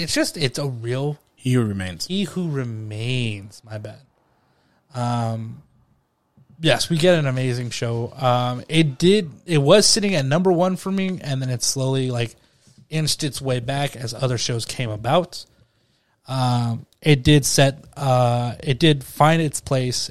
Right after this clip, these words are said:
Speaker 1: at number six for me,
Speaker 2: Mm-hmm.
Speaker 1: um, which is crazy 'cause it's the only show so far that's getting a season two. Um,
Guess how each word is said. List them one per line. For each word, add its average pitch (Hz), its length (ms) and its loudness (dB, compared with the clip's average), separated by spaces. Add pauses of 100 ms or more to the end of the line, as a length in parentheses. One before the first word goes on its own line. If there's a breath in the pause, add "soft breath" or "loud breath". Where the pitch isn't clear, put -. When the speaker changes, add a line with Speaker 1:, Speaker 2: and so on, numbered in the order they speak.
Speaker 1:
at 139 180 2
number 127 280 0
six - 360 -4
for - 140 -4
me, 170 220 -2 (340)
Speaker 2:
Mm-hmm. - 960 -14
Speaker 1:
um, 117 580 0
which 127 160 -2
is 123 80 -2
crazy 131 320 2
'cause 120 180 -4
it's - 180 -12
the 135 80 -6
only 131 200 -2
show 127 200 -4
so 123 200 -6
far 123 200 -4
that's 117 160 -8
getting 113 240 -8
a 107 40 -8
season 110 340 -10
two. 185 260 -6 (1200)
Um, 110 540 -6